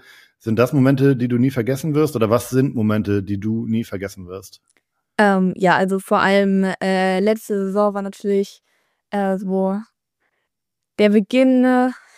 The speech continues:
Speaker 2: meiner Karriere, vielleicht nicht direkt, aber so, wo ich gemerkt hab, okay, wow, ich, ich möchte dafür kämpfen und ich möchte für das Ziel Olympia kämpfen.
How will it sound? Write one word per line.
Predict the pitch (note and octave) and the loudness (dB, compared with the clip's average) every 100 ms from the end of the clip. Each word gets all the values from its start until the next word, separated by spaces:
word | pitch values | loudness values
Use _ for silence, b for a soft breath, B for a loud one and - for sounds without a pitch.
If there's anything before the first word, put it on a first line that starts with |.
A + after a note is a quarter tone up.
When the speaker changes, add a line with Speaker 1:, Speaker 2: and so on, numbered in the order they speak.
| B B | B B
Speaker 2:
meiner | A3+ A3 | 0 2
Karriere, | A#3+ C4 A#3 B3+ B3 | 2 2 2 2 0
vielleicht | B3 A3+ | 0 -2
nicht | C#4 C#4 | -2 -4
direkt, | A#3 A3 C#4+ - | -2 -2 -6 -6
aber | G#3 G3+ G3+ G3+ | -4 -2 -2 -2
so, | G#3 | -4
wo | G3+ | -2
ich | G3+ - | -4 -4
gemerkt | G3+ G3 G#3+ - | -4 -4 -6 -6
hab, | G3 - b b b | -6 -6 b b b
okay, | G3+ A#3 G#3+ | -6 0 2
wow, | G#3 G3+ | 2 2
ich, | G3+ - - | 0 -4 -14
ich | - | -8
möchte | G#3 G#3 - | -4 -4 -2
dafür | G3+ - | -4 -4
kämpfen | - A3 G#3 G#3 | -6 -4 -2 -2
und | G3 | -4
ich | G#3 | -4
möchte | G3 - | -6 -4
für | G3 | -4
das | F#3+ | -4
Ziel | - A3 G3+ | -4 0 2
Olympia | G#3 A#3 - G3+ | 4 2 0 -2
kämpfen. | - G3+ G3+ - G3+ | -2 -4 -4 -4 -4